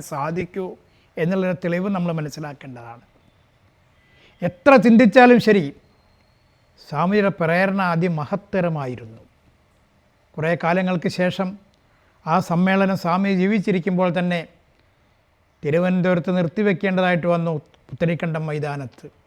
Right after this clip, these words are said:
പക്ഷെ നിർത്തിയിരുന്നില്ല, അത് ആശ്രമത്തിലേക്ക് മാറ്റി. സ്വാമിജിയിൽ നിന്ന് പ്രേരണ ഉൾക്കൊണ്ട ആളുകളാണ് പിന്നീട് പുത്തരിക്കണ്ട മൈതാനത്ത് തന്നെ ഹിന്ദു മഹാസമ്മേളനം,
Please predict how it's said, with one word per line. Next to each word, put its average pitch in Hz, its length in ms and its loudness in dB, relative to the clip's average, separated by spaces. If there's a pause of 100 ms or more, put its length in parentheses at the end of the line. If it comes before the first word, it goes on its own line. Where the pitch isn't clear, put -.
(920)
പക്ഷെ 190 160 -2 (100)
നിർത്തിയിരുന്നില്ല, 247 680 4 (100)
അത് 220 140 6
ആശ്രമത്തിലേക്ക് 220 760 2
മാറ്റി. 156 280 -8 (1800)
സ്വാമിജിയിൽ 190 680 0
നിന്ന് 185 280 0
പ്രേരണ 185 420 0
ഉൾക്കൊണ്ട 170 420 -2 (1900)
ആളുകളാണ് 175 580 2 (100)
പിന്നീട് 175 320 0 (180)
പുത്തരിക്കണ്ട 190 640 0
മൈതാനത്ത് 202 600 4 (100)
തന്നെ 185 280 4 (1300)
ഹിന്ദു 175 260 0
മഹാസമ്മേളനം, 175 880 2